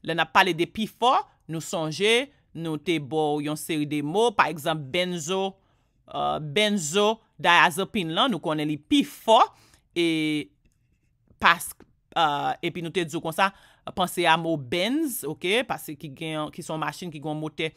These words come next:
ki trè aselere. Epi lè n ap pale de dwòg ki pa tèlman fò, sa vle di efè segondè yo pa tèlman strong. Ou ka panse avèk bospirann, oke, oubyen bospar. So dwòg sa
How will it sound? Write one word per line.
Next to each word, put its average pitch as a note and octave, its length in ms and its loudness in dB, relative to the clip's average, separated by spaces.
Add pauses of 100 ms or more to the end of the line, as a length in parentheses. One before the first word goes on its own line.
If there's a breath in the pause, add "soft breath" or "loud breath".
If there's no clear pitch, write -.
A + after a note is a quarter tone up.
(240 soft breath)
ki D#3 120 -14
trè E3 240 -2 (160)
aselere. G3 600 0 (340 soft breath)
Epi D4+ 640 6 (260 soft breath)
lè A#3 100 0
n A#3+ 80 6
ap - 140 -4
pale G#3 240 8
de F3+ 100 2
dwòg F#3 300 0
ki F#3+ 100 -8
pa F4 240 4
tèlman G3+ 560 2
fò, A#3+ 460 2 (160)
sa - 220 2
vle F3+ 160 -2
di D#3 240 -10
efè F#3 360 0
segondè F3 480 -2
yo D#3 80 -4
pa E3+ 160 4
tèlman D3+ 380 -4
strong. B3 520 0 (320 soft breath)
Ou F#3 200 -2
ka F3+ 240 6
panse - 440 -2
avèk D#3 760 2 (420 soft breath)
bospirann, D#3+ 1040 2 (220)
oke, A3 420 -2
oubyen F3+ 320 -2
bospar. - 800 4 (200 soft breath)
So - 200 -4
dwòg F3 260 0
sa E3+ 280 6